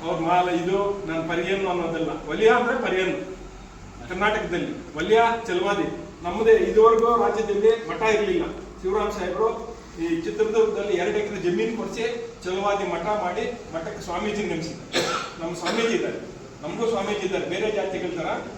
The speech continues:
ನಮಗೂ ಸ್ವಾಮೀಜಿ ಇದ್ದಾರೆ. ಅವ್ರನ್ನೂ ಕರೆಸ್ತೀವಿ ಕೋಲಾರ ಜಿಲ್ಲಾ ಸಮಾಜಕ್ಕೆ, ನಮ್ಮ ಜನಾಂಗದ ಮು-, ಮುಖ್ಯಸ್ಥರನ್ನೆಲ್ಲ ಕರೆಸ್ತೀವಿ.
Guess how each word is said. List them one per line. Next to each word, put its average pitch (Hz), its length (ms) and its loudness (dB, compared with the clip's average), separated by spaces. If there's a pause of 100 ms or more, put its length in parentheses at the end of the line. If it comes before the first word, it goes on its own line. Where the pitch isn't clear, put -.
ನಮಗೂ 202 240 -6
ಸ್ವಾಮೀಜಿ 175 400 -2
ಇದ್ದಾರೆ. 160 500 -2
ಅವ್ರನ್ನೂ 226 260 -2
ಕರೆಸ್ತೀವಿ 180 500 -2 (380)
ಕೋಲಾರ 185 320 -2
ಜಿಲ್ಲಾ 175 160 0
ಸಮಾಜಕ್ಕೆ, 165 720 -4 (160)
ನಮ್ಮ 151 200 -4
ಜನಾಂಗದ 196 380 0
ಮು-, 170 320 -6
ಮುಖ್ಯಸ್ಥರನ್ನೆಲ್ಲ 190 560 -4
ಕರೆಸ್ತೀವಿ. 180 640 -6